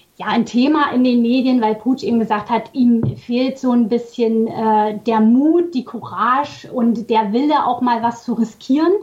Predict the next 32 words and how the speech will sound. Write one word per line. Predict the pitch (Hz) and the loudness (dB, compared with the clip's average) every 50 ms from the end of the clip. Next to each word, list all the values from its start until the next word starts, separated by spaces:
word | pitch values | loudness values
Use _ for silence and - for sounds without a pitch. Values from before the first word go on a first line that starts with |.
| - - - - _ - | -4 -12 -20 -20 _ -10
Das | 214 208 | -8 -4
hat | 240 240 240 | -4 -4 -2
er | 247 | 0
in | 240 226 | -2 0
Richtung, | 202 247 240 - - 233 226 226 220 | 0 0 -2 0 -2 0 0 0 -2
äh, | - 226 226 220 214 214 - - - - - _ - | 0 0 2 2 2 0 -2 -10 -20 -20 -20 _ -4
äh, | 240 226 220 220 220 | -2 0 2 2 2
Lorenzo | 220 220 214 220 226 262 294 285 294 277 | 2 2 2 2 2 2 2 2 0 0
in | 262 254 254 | 0 0 0
einem | - - 240 254 247 - | 0 0 0 0 0 0
Interview, | - 277 294 302 311 330 277 254 262 285 302 302 311 320 | 0 0 0 2 2 0 0 2 2 2 4 4 4 2
äh, | 320 - - 233 240 240 240 240 233 233 233 233 - - | 2 2 2 2 2 4 4 2 2 2 0 -4 -6 -6
gesagt | 226 - 262 214 233 226 254 285 294 - - | -4 -4 -2 0 0 2 2 0 -2 -4 -8
und | - - 240 | -4 -2 0
Lorenzo | 233 233 202 220 226 233 262 240 | 0 0 0 0 0 0 0 0
hat | 240 233 | 0 -2
dann | 233 233 233 | 0 0 0
darauf | 226 208 220 226 226 - | 0 2 0 0 0 0
reagiert | 240 220 214 214 202 185 220 240 262 277 277 277 - - - - - - - _ - | 0 0 2 0 0 2 2 2 2 2 0 -2 -8 -16 -20 -20 -20 -20 -20 _ -2
und, | 240 240 240 233 226 220 220 - | 0 2 2 2 2 0 -2 -8
äh, | - - - 226 233 - | -14 -16 -10 -8 -8 -4
als | - 220 220 - | -2 -2 -2 -2
er | 240 220 | -2 -2
darauf | 208 208 | -2 -2
angesprochen | 208 226 233 254 240 - - 226 196 226 | 0 0 0 0 0 0 -2 -2 0 0
wurde | 208 208 208 214 220 | 0 0 0 0 0
und | 220 196 - | -2 -2 -2
hat | 214 208 - | -2 -2 -2
eben | 233 233 214 | 0 0 0
gesagt, | 214 - 220 202 - - | 0 0 -2 -4 -4 -6
also | - 233 214 226 | -6 -2 -2 -2
das | 220 220 233 226 - - - | 0 0 0 -2 -2 -4 -12